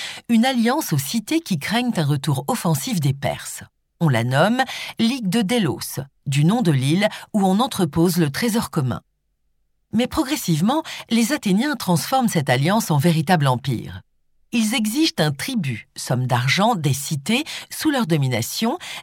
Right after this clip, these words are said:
et répriment celles qui se révoltent pour en sortir. Le stratège Périclès incarne cette politique impérialiste. Trois,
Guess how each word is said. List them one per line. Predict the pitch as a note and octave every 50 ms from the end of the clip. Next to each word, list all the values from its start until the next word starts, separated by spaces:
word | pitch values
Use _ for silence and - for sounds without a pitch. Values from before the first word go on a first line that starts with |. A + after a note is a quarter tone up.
| _
et | - C#4+
répriment | B3+ B3 C4+ - - - C#4+ E4 F#4 E4+
celles | - - D4 B3
qui | G3 - G#3+
se | - -
révoltent | F3+ C#3+ D#3 C#3+ C3 F3+ A3 B3 - G#3
pour | - - A3 F#3
en | G3 F3+
sortir. | - E3+ C#3 - - - - G#2 - - - - - _ _ _ _ _ _ _ _ _ -
Le | D#3 C#3+ C3+
stratège | - - - B2+ - - C#3+ D3+ C#3+ -
Périclès | - D#3 C3+ C3 C3+ C#3 - C3+ C3+ C#3+ F3+ F3+ - - G3 - - - - - -
incarne | - A#3 A3+ - - G#3 G#3+ A#3 A3
cette | - A#3+ A3 -
politique | - A3 F#3+ F#3+ E3+ - F#3 D#3+ -
impérialiste. | D3+ C#3 C#3+ C3+ C3 C3 A#2+ G#2 G#2+ G#2+ - - - - - - - _ _ _ _ _ _ _ _ _ _ _ _ _ _ _ _ _ _ _ _ _ _ _ _ -
Trois, | - - C4+ C4+ D4 -